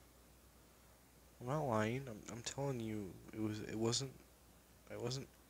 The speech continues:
crying. It was, um, it was d-, I'm not fooling you, am I? Can, can you just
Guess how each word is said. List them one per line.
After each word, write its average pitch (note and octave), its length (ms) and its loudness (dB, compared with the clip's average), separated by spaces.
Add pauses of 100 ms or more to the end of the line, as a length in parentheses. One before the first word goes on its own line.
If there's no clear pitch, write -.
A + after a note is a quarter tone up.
(140)
crying. A#2+ 460 0 (1040)
It - 60 -4
was, A2+ 220 6
um, G#2 180 2 (1400)
it A2+ 100 0
was A2 360 0 (580)
d-, B2 160 -2 (1200)
I'm - 80 -8 (220)
not A#2+ 140 -4
fooling G2+ 440 0
you, F#2+ 120 -6 (140)
am F2+ 180 -6
I? F2+ 40 -6 (4000)
Can, B2 160 -2 (1300)
can B2 140 -8
you C3+ 80 -6
just E3 340 -2